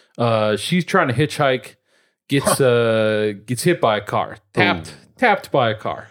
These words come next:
Speaker 1: you know, minor cuts and abrasions. But, uh, they take her to the hospital. While she's at the hospital, they're like, "Boy,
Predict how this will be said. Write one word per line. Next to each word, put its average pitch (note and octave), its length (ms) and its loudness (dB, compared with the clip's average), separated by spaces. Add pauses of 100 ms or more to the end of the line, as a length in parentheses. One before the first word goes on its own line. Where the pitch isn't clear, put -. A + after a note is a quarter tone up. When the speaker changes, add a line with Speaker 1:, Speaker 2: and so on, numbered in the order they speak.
Speaker 1:
you B2+ 80 -6
know, A#2+ 240 -4 (500)
minor C#3 340 0
cuts C#3+ 340 -4
and B2+ 80 -6
abrasions. A#2 680 -4 (600)
But, A#2 240 0
uh, G#2+ 380 0
they A2+ 100 0
take E3 220 0
her E3 60 2
to C#3 60 4
the A#2+ 100 4
hospital. B2+ 680 -2 (240)
While D3 160 2
she's D3+ 180 -2
at B2+ 60 -4
the A#2+ 80 -2
hospital, C3+ 380 0
they're A2+ 140 0
like, G#2+ 400 -2
"Boy, C#3 440 0